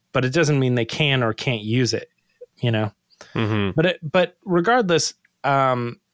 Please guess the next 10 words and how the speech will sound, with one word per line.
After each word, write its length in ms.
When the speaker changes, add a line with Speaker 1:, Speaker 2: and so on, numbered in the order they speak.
Speaker 1:
I 160
think 440
that 560
part 500
of 220
the 80
problem 600
with 120
Star 340
Wars 420